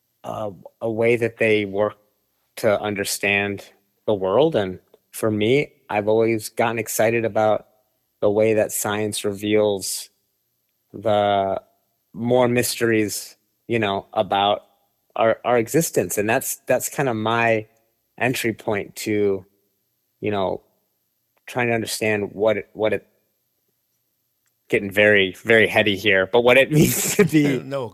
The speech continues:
Speaker 1: what,
Speaker 2: quite
Speaker 1: what it
Speaker 2: all right.
Speaker 1: means, <laughs> what it means to be, to be alive and to move through this world. And, um, I am excited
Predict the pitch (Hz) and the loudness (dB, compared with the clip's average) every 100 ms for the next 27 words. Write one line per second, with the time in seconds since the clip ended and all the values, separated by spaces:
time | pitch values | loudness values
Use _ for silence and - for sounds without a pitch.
0 | _ 113 165 175 - - - 139 165 135 | _ 2 2 2 -4 -20 0 6 6 4
1 | 139 175 165 - - - 214 - - - | 4 6 4 0 -4 2 2 2 -2 -2
2 | - - 151 175 175 185 - 180 143 170 | -10 -4 2 4 4 4 2 -4 2 4
3 | 165 160 - - 147 143 156 131 135 156 | 4 2 -4 -6 -4 0 2 2 2 0
4 | 98 101 107 120 127 - 123 117 - 117 | -2 -6 -6 -2 -2 0 -4 -4 -2 2
5 | 131 95 85 85 _ _ _ _ - 101 | 2 0 -6 -10 _ _ _ _ -4 -2
6 | 98 - 107 117 120 113 107 - _ _ | -2 -4 -2 2 2 2 -2 -8 _ _
7 | _ _ 107 104 104 113 - - 123 139 | _ _ -2 -2 -2 -4 -4 2 6 6
8 | 127 110 | 6 4